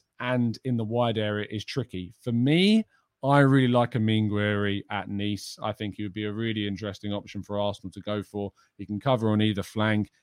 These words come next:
He can cover in the middle. I like him a lot. I'm surprised that no one's really pushed to try and sign him this summer. He would have been my pick. In terms of a midfielder, if it is gonna be the Tielemans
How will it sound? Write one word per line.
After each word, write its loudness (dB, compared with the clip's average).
He -10
can -6
cover -2
in -2
the -2
middle. -2
I -2
like -2
him -6
a -4
lot. -2
I'm -2
surprised 2
that -12
no -4
one's -4
really -4
pushed -10
to -14
try -4
and -2
sign -2
him -2
this -6
summer. 0
He 6
would 4
have 0
been 2
my 0
pick. 0
In 4
terms 6
of 2
a 6
midfielder, 6
if -2
it -4
is 0
gonna 2
be 0
the -4
Tielemans 4